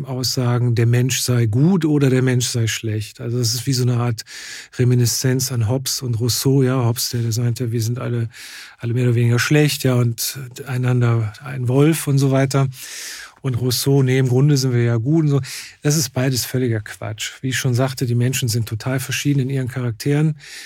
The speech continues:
Sehr spannende Frage, wo das herkommt. Da gibt's ein Kapitel im Buch, wo wir uns angeguckt haben, wie die sozialen Verhältnisse da eine Rolle spielen, die soziale Umgebung.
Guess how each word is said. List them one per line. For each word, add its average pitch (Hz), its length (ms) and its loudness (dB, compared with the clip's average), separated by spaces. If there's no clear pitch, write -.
Sehr 139 220 2
spannende 139 320 2
Frage, 127 400 0
wo 123 120 4
das 127 300 0
herkommt. 139 600 2
Da 131 120 -4
gibt's 117 300 -6
ein 117 80 -2
Kapitel 123 420 -4
im 131 140 -2
Buch, 135 220 -2
wo 120 160 -4
wir 120 80 -4
uns 117 180 -4
angeguckt 123 480 -8
haben, 117 240 -2
wie 110 80 -2
die 110 100 -2
sozialen 110 540 -2
Verhältnisse 139 480 -4
da 131 80 -2
eine 127 100 -4
Rolle 127 200 -2
spielen, 123 260 -6
die 110 60 -2
soziale 117 340 -4
Umgebung. 117 380 -2